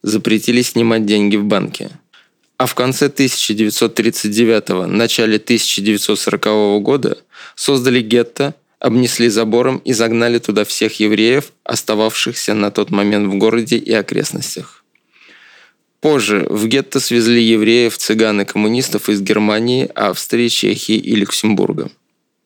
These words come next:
По числу обитателей Лодзинское гетто было в Польше вторым после Варшавского. Около двухсот тысяч человек теснились на четырех квадратных километрах. Они шили для армии Рейха военную форму, обувь,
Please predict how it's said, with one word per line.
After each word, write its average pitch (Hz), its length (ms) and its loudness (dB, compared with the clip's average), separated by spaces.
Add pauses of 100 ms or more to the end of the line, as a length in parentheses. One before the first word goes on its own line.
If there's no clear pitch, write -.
(680)
По 120 80 -2
числу 117 320 2
обитателей 120 800 0 (240)
Лодзинское 123 640 2
гетто 123 400 0
было 113 240 2
в - 100 -6
Польше 123 300 0
вторым 117 480 0
после 117 260 -4
Варшавского. - 720 -4 (1080)
Около 123 340 2
двухсот 123 460 0
тысяч 117 300 0
человек 123 500 2
теснились 104 560 0
на 104 140 0
четырех 104 400 0
квадратных 98 580 -2
километрах. - 840 -4 (460)
Они 113 300 0
шили 110 360 2
для 98 240 2
армии 104 420 2
Рейха 104 360 0
военную 101 460 2
форму, 120 520 0 (260)
обувь, 110 480 -2